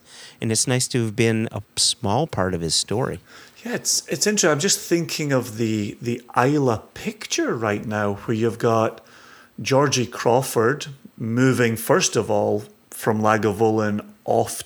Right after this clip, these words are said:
Speaker 2: to the Port Ellen project,
Speaker 1: Mm-hmm.
Speaker 2: and then leaving the Port Ellen project.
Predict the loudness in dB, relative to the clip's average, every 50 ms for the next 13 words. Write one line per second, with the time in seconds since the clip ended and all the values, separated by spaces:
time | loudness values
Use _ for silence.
0 | _ _ -4 0 0 0 0 0 -2 -4 -2 0 0 0 0 2 2 2 4 4
1 | 2 2 0 -2 -4 -2 -2 -2 -2 -2 -2 -2 -2 -4 -8 -6 -6 -6 -6 -6
2 | -14 -20 -20 -20 -20 -20 -20 -20 -16 _ -10 -8 -2 2 2 4 4 2 0 -2
3 | -2 0 0 2 2 2 2 2 0 -2 -2 -4 -8 -14 -20 _ _ _ -4 -2
4 | 0 0 0 2 2 0 0 -2 -4 -6 -8 -8 -4 0 0 0 2 4 4 4
5 | 4 2 0 -2 -4 -4 -4 -4 -2 -2 -2 -4 -6 -10